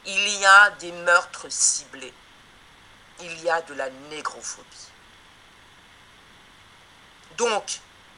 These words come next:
pour ne pas, euh, terminer sur un point, euh, euh, comment dire,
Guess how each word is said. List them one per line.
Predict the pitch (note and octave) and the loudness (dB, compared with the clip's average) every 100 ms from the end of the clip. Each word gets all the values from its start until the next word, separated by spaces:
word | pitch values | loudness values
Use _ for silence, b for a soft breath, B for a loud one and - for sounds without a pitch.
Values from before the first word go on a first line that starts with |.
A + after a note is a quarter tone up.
| - - | -20 -10
pour | F#4+ G#3+ | -6 -4
ne | - | -4
pas, | - D#4+ - - - - - - | 2 6 8 6 -4 -20 -20 -10
euh, | G3+ G3 - - - | -6 -4 -6 -12 -6
terminer | A#3+ A3+ A3 A3+ A#3+ B3 - - - | -6 -6 -12 -6 -6 -6 -16 -20 -20
sur | - - A3 | -14 -12 -4
un | A3 G#3+ - - A3 | -2 -2 -6 -20 -8
point, | A3+ A#3 A#3 A#3 - - - - - F#3 | 0 0 0 -6 -20 -20 -20 -20 -16 -8
euh, | F#3 F3+ F#3 - - - - - | -6 -6 -8 -14 -20 -20 -20 -16
euh, | F#3 - - | -16 -14 -18
comment | - G3+ G3+ | -18 -16 -16
dire, | F#3+ F#3 | -16 -18